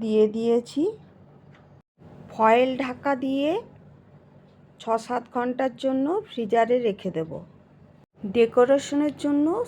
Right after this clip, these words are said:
স্ট্রবেরি সিরাপ দিয়ে পরিবেশন করুন ওয়াটারমেলনের এই মজাদার আইসক্রিম। এখন বাজারে দু রকম কালারের তরমুজ পাওয়া যায়। আমি দু কালারের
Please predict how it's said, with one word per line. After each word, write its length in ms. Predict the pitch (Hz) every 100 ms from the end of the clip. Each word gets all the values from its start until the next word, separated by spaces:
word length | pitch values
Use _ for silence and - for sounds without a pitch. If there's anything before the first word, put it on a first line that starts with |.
| -
স্ট্রবেরি 680 | - 202 190 226 240 269 311
সিরাপ 460 | - 214 220 220 214 -
দিয়ে 240 | 233 254 339 -
পরিবেশন 600 | 208 202 202 208 208 226 233
করুন 360 | 240 240 285 427 - - - - - - _ _ - - -
ওয়াটারমেলনের 1000 | 220 214 208 240 240 240 240 240 247 285
এই 180 | 311 233 214
মজাদার 560 | 190 180 196 196 226 320 - - - - -
আইসক্রিম। 720 | 190 180 175 - - 156 156 160 - - _ - - - - - - _ - 233
এখন 260 | - 262 277
বাজারে 480 | 247 226 220 233 277 415 - - - - _ - -
দু 160 | 190 254
রকম 300 | 269 262 285
কালারের 500 | 277 233 226 233 254 262
তরমুজ 400 | - 202 190 185 185
পাওয়া 220 | - 170 165
যায়। 280 | 165 170 180 _ - - _ _ - - -
আমি 240 | - 233 269
দু 160 | 247 269
কালারের 600 | 262 277 277 269 294